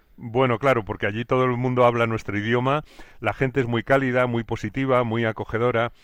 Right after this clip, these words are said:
y hace que tengas un viaje estupendo. Las dos opciones,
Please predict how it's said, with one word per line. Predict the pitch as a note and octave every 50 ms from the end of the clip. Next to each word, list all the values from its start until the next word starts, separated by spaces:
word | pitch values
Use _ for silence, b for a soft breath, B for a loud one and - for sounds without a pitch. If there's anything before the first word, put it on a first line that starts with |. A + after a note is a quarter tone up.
| b b b b b
y | - A2+ A#2 B2
hace | B2+ - C#3+
que | A#2+ A#2+
tengas | A#2+ B2 B2+ B2 -
un | B2+ A2
viaje | A2+ B2 - B2+
estupendo. | A#2 - - G#2 F#2+ A2 G#2 F#2+ F#2+ G2+
Las | G#2 G#2 A2 G#2+
dos | A#2+ C#3+ B2+ C#3+
opciones, | C3 - - C3+ C#3 C#3+ D3 D3+ - -